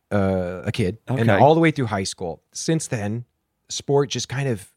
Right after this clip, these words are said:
Speaker 1: wasn't a part of my life anymore. I went to
Speaker 2: Right.
Speaker 1: theater school right out of high school, and then I don't even really watch anymore. And one sport that I've had zero, and I mean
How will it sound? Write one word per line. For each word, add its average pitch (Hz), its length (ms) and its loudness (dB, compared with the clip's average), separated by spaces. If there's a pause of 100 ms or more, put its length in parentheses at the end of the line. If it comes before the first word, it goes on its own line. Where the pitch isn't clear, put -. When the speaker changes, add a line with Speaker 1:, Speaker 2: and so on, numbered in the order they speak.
(140)
Speaker 1:
wasn't 123 400 -2
a 117 40 -4
part 117 200 -2
of 113 40 -4
my 131 60 -2
life 196 220 -2
anymore. 95 140 0
I - 20 2
went 104 100 0
to 107 60 -2
Speaker 2:
Right. - 60 -8
Speaker 1:
theater 135 240 2
school 151 360 2
right 131 200 4
out 131 140 4
of 120 60 -4
high 135 160 2
school, 139 480 0 (320)
and 110 200 -2
then 107 380 0 (600)
I - 60 -8
don't 147 180 0
even 120 140 -2
really 104 180 -2
watch 120 680 2
anymore. 123 560 0 (420)
And 110 240 -4 (120)
one 170 320 0
sport 117 320 0
that 98 100 -2
I've 92 160 -4
had 90 260 -10
zero, 104 600 -6
and 104 80 -6
I 110 120 -6
mean 78 320 -6